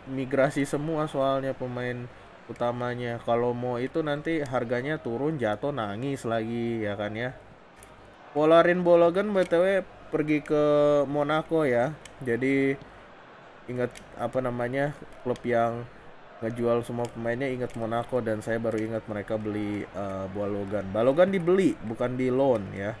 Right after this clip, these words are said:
Oke, Alan Zagoev, nice. Uh, sebuah counter attack, kita coba set up. Zirkov sebagai attacking mid hari ini cukup spesial ya. Role yang di-, selalu diberikan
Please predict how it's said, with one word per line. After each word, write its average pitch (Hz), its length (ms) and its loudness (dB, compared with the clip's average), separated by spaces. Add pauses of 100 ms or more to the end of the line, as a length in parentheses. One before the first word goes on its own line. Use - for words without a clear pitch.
(1700)
Oke, 165 400 4
Alan 117 320 0
Zagoev, 123 480 2
nice. 151 400 2
Uh, 170 760 10
sebuah 131 880 6 (460)
counter 143 400 4
attack, 170 260 2
kita 143 300 2
coba 143 240 2
set 143 240 2
up. 160 260 4
Zirkov 151 560 2 (400)
sebagai 131 800 4
attacking 139 460 0
mid 156 240 0
hari 139 320 2
ini 156 260 -2 (220)
cukup 127 240 -4
spesial 139 500 4
ya. 139 240 4 (460)
Role 120 320 4
yang 120 180 0
di-, 120 720 0
selalu 117 480 0
diberikan 120 560 -4